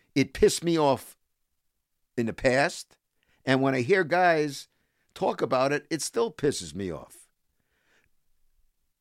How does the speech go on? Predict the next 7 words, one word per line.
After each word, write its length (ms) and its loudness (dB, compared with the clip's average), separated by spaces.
Anthony 420 4
Rizzo 600 6
wouldn't 320 6
go 200 8
the 180 6
other 180 8
way. 460 2